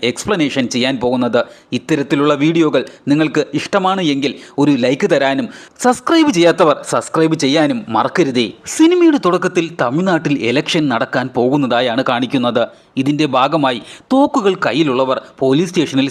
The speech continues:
സറണ്ടർ ചെയ്യാൻ പോലീസ് അനൗൺസ് ചെയ്യുന്നുണ്ട്. അടുത്ത് സിനിമയിൽ കാണിക്കുന്നത് സിനിമയുടെ നായകനായ പുകഴിനെയാണ്. പുകഴ് ഒരു ട്രെയിനിങ് എസ് ഐ ആണ്. ചെന്നൈയിലെ ഒരു പോലീസ് സ്റ്റേഷനിലാണ് ഇപ്പോൾ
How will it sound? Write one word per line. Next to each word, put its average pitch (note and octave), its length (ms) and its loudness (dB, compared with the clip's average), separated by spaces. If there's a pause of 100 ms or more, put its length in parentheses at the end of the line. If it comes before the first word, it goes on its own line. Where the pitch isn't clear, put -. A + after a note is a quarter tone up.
സറണ്ടർ D3 340 0 (120)
ചെയ്യാൻ A#2 200 0 (300)
പോലീസ് F#3 360 0 (120)
അനൗൺസ് D3+ 340 0
ചെയ്യുന്നുണ്ട്. C3 400 0 (300)
അടുത്ത് C#4+ 280 2 (120)
സിനിമയിൽ F3 420 0
കാണിക്കുന്നത് D3 500 0 (160)
സിനിമയുടെ C#3+ 440 0 (160)
നായകനായ C3 540 0 (120)
പുകഴിനെയാണ്. B2+ 560 2 (340)
പുകഴ് E3 260 2 (120)
ഒരു D#3 120 2 (100)
ട്രെയിനിങ് D3 420 2
എസ് F3 160 -2
ഐ D3 40 2 (100)
ആണ്. B2 100 -4 (160)
ചെന്നൈയിലെ F#3 560 0
ഒരു D#3+ 180 0
പോലീസ് D3 300 2
സ്റ്റേഷനിലാണ് C#3+ 500 0 (320)
ഇപ്പോൾ E3 180 2